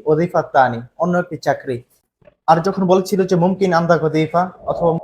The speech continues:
"মুমকিন ফি আন্দা ওদিফা", মানে হচ্ছে যে "তোমার কাছে কি কোনো চাকরি হবে অথবা তোমার কাছে কি কোনো কাজ হবে?" আহ, তারপর আমি বলেছিলাম যে "ইনশাআল্লাহ বাসুফলেক", মানে "আমি তোমার জন্য দেখবো।" "ওই শান্দা খেবরা, ওই ইস্তিস্তকাল আউয়াল।" "ওই শান্দা খেবরা", খেবরা হচ্ছে যে অভিজ্ঞতা,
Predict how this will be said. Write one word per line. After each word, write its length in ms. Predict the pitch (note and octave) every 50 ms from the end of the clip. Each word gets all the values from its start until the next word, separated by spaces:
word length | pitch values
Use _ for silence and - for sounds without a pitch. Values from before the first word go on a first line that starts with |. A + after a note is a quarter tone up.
| - - - -
"মুমকিন 300 | F#3 F#3+ F#3+ G3+ F#3+ F3+
ফি 120 | F3+ - F3+
আন্দা 220 | E3+ F3 E3+ F3 D#3+ -
ওদিফা", 400 | D#3+ D3+ D3+ D#3 D3+ - D3+ E3 G3 - - _ _ _ _ _ _ -
মানে 160 | D3 D3 D#3 D#3
হচ্ছে 260 | D3 E3 D#3+ D#3+ F#3 F#3
যে 120 | A#3 G#3+
"তোমার 260 | - - F#3 F#3 F3 -
কাছে 200 | - E3+ - F#3+
কি 80 | E3 F3+
কোনো 160 | F3 F#3 F3+ F3
চাকরি 300 | - E3 D#3 D#3+ F#3 F#3+
হবে 260 | G3 G#3+ G#3 G3+ D#3+ A#2
অথবা 280 | B2+ - - E3 E3+ E3+
তোমার 220 | - F3+ E3+ E3+
কাছে 200 | - F3 - F3+ E3
কি 80 | F3 E3+
কোনো 180 | F3 F3 E3+ D#3
কাজ 180 | D#3+ D3 D#3+ D#3+ D#3
হবে?" 260 | F#3 F#3+ E3+ D3+ A2+ G#2+ _ _ _ _ -
আহ, 180 | C#3 C#3+ C#3+
তারপর 300 | C#3 D#3+ D#3+ D#3+ - G3 F#3+
আমি 160 | F#3+ F#3 F3+
বলেছিলাম 500 | E3 F3+ F3+ F3+ F3+ F3+ - E3+ D#3+ D#3+ D#3
যে 80 | E3+ D#3+
"ইনশাআল্লাহ 380 | D3+ C#3 - E3+ D#3+ D#3 C#3+
বাসুফলেক", 460 | C#3 C#3 C#3 - D#3 - - B2+ A#2+ A#2+ _ _ _ _ -
মানে 140 | C#3+ C#3+ C#3+
"আমি 120 | C#3 D3 D3
তোমার 240 | - D#3 D#3+ D3 C#3
জন্য 160 | D3+ D#3 D3+ D3
দেখবো।" 300 | D3 E3+ E3+ F3 G3 F#3 D3 -
"ওই 100 | E3 D#3
শান্দা 300 | - F3 E3+ E3 D#3 D#3
খেবরা, 420 | D#3 - - D3+ C#3 D3 D3 D#3+ E3 -
ওই 80 | - E3
ইস্তিস্তকাল 540 | D#3+ - - E3 - - - C#3+ - C#3 B2+
আউয়াল।" 280 | B2 A#2+ B2 B2+ C#3 D#3 - _ _ _ _ _ _ -
"ওই 100 | F3+ F#3
শান্দা 300 | F3+ - F3 F3 F#3 F#3+
খেবরা", 380 | F#3 - - D#3 C#3 C#3+ C3+ A#2 - - -
খেবরা 280 | - - D#3+ F3+ F3+ F3
হচ্ছে 240 | F3+ G3+ F3+ - G3
যে 100 | - B3+
অভিজ্ঞতা, 520 | G#3+ D#3 - C#3+ C3 - C3+ - - A2